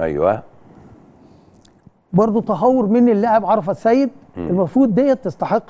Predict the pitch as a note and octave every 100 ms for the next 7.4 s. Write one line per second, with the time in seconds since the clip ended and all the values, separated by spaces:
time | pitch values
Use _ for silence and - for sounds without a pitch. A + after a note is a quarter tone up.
0 | - F3+ F#3+ D3+ F#3+ F3+ - F3+ G3+ A#3
1 | F#3+ F3 E3+ C3+ A#2+ - - _ - D#3
2 | D3 E3 D#3+ D3+ D3+ D#3 - D3 D3+ D3+
3 | D3+ D#3 - E3+ E3 F3+ D#3 E3 E3+ D3+
4 | C#3 C#3+ E3 - - - - - F3 E3+
5 | - D#3 F#3 D#3+ - E3+ F3+ D3+ C#3+ D#3
6 | F3 D3 D#3+ F3 D3+ D3 D#3 D3+ - F#3
7 | F3 F3+ F3 G#3